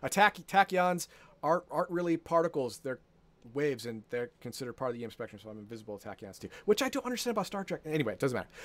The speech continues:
Uh, the ba-, base cost for this is thirty. For sight and radar is thirty points.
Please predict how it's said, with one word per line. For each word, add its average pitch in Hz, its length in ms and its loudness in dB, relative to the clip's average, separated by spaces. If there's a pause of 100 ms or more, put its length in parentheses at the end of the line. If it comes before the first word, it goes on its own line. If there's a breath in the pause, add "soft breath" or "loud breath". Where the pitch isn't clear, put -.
(200 loud breath)
Uh, 147 200 8
the 143 60 2
ba-, 202 260 10
base 240 200 12
cost 220 240 8
for 190 60 0
this 185 180 4
is 151 100 0
thirty. 135 280 8
For 120 120 -8
sight 165 240 6
and 156 80 -2
radar 123 320 2
is - 140 -4
thirty 135 240 2
points. - 340 -16